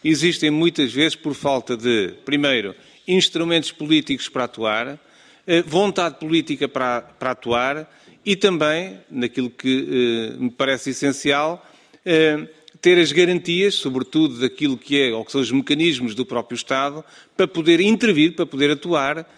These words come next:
em matérias que são essenciais para os nossos, para os nossos cidadãos.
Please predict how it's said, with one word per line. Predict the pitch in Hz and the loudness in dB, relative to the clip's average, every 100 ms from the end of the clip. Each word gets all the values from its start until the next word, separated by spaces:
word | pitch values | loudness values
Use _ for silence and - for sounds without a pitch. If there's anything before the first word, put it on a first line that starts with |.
| _ _ - | _ _ -2
em | 156 | 2
matérias | 156 156 151 151 - | 2 2 0 0 -6
que | - | -6
são | 151 | -4
essenciais | 147 156 139 147 147 139 | -4 -6 -8 -4 -4 -4
para | - 139 | -8 -6
os | 120 | -6
nossos, | 139 135 - 131 - - - - _ 147 | -4 -6 -8 -14 -14 -16 -20 -20 _ -10
para | 139 131 | -4 -2
os | 120 | 0
nossos | 143 - | -2 0
cidadãos. | 131 123 104 95 87 - | -2 -2 -4 -8 -12 -20